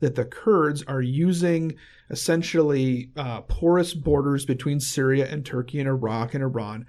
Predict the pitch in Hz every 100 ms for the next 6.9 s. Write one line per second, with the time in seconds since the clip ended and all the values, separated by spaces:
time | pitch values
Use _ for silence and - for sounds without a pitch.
0 | - - - 147 143 135 147 170 196 202
1 | 165 - 151 131 151 127 131 139 131 120
2 | - 151 147 139 131 131 117 - 120 117
3 | 113 110 - 135 131 107 - 107 - 113
4 | 143 160 143 - - - - - - -
5 | - - _ _ _ _ _ _ _ _
6 | _ _ - 139 165 202 208 156 190